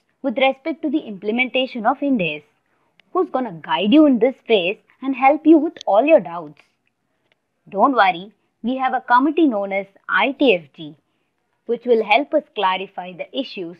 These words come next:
with respect to Ind AS implementation and its applicability. The Ind AS Implementation Council of I C A I has constituted this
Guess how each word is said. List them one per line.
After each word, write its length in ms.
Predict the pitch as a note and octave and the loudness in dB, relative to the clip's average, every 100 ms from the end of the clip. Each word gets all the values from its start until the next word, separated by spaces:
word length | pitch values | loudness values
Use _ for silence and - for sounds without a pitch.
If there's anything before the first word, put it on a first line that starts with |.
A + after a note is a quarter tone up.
| _ | _
with 200 | G3+ G3+ | -10 -6
respect 500 | G3 F#3+ - G#3 - | -6 -6 -8 -16 -12
to 120 | G3+ - | -16 -14
Ind 200 | - G3 | -16 -6
AS 220 | G3 G3+ F#3 | -4 -4 -6
implementation 920 | F#3 G3 G#3 G3+ G3+ F3 - B3+ D4 - | -14 -12 -12 -10 -10 -12 -12 -12 -6 -2
and 180 | B3+ A3+ | -2 -2
its 120 | - - | -16 -18
applicability. 840 | F#3+ F3+ E3 E3 D#3 D3+ C#3+ D#3 - _ _ _ _ _ _ _ _ _ - | -18 -18 -20 -18 -16 -16 -14 -16 -16 _ _ _ _ _ _ _ _ _ -16
The 160 | - B3+ | -12 -4
Ind 200 | C4+ F4 | 0 2
AS 180 | F4+ - | 2 0
Implementation 840 | B3 D#4 D#4 D#4 C#4 D4 D4 C4+ | -2 0 2 2 2 2 0 -6
Council 580 | C4 B3 D#4 C#4+ F3+ D#3+ - | 2 4 4 0 -10 -14 -4
of 140 | G#3+ - | -4 -4
I 280 | F#3 F#3 G#3 | -10 -10 -12
C 240 | G#3+ G#3+ F3+ | -6 -4 -2
A 60 | |
I 240 | E3+ F#3 D4 _ _ _ | -2 -4 -6 _ _ _
has 200 | C4+ C#4 _ | -4 -4 _
constituted 800 | G#3+ A#3+ C#4 _ B3 G#3 F#3+ E3 | -2 -2 -4 _ -8 -8 -10 -6
this 140 | F3 | -6